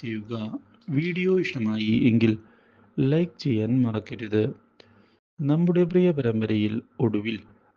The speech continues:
അജയും നിരഞ്ജനയും സ്നേഹത്തിലായിരുന്നു എന്നുള്ള കാര്യം മനസ്സിലാക്കുകയാണ്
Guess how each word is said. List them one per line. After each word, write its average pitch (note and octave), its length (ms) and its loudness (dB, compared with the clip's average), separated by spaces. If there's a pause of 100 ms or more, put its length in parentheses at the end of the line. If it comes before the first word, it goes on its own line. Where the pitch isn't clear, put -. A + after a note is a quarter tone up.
(140)
അജയും E3+ 480 2 (200)
നിരഞ്ജനയും G#2+ 760 0 (680)
സ്നേഹത്തിലായിരുന്നു C#3+ 1160 2 (220)
എന്നുള്ള E3 380 0 (100)
കാര്യം G#2+ 360 -6 (1080)
മനസ്സിലാക്കുകയാണ് A#2 1200 0